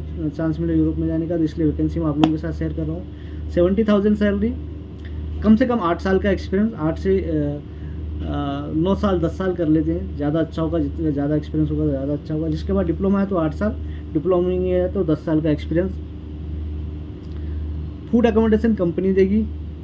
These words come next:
दो साल का contract होगा, और दो साल के बाद एक महीने का पीएल मिलेगा, पे leave मिलेगा, और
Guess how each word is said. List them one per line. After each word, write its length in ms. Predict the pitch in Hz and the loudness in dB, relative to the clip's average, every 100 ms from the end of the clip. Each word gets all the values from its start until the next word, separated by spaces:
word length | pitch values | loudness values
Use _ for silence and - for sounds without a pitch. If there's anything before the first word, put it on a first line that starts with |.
| - - - - - - - - 151 | -14 -12 -10 -8 -8 -6 -6 -2 4
दो 120 | 202 | 4
साल 220 | 240 233 | 6 2
का 100 | 233 | 2
contract 520 | 220 175 160 190 - | 2 2 2 0 0
होगा, 280 | 196 190 214 - - - - - - - - - | 0 0 -2 -4 -10 -8 -8 -8 -8 -10 -12 -4
और 200 | 160 160 | 2 2
दो 180 | 151 190 | 4 2
साल 260 | 196 214 208 | 4 4 4
के 120 | 208 | 2
बाद 240 | 208 208 - 202 | 2 0 2 4
एक 200 | 214 202 | 4 4
महीने 300 | 185 190 196 | 2 2 0
का 220 | 208 202 | 0 -2
पीएल 440 | - - 202 202 | -4 2 4 4
मिलेगा, 300 | 175 156 147 | 4 4 4
पे 280 | 147 175 180 | 4 6 6
leave 260 | 185 202 160 | 6 0 2
मिलेगा, 360 | 175 180 190 196 | 2 4 2 2
और 260 | 175 170 | 0 -2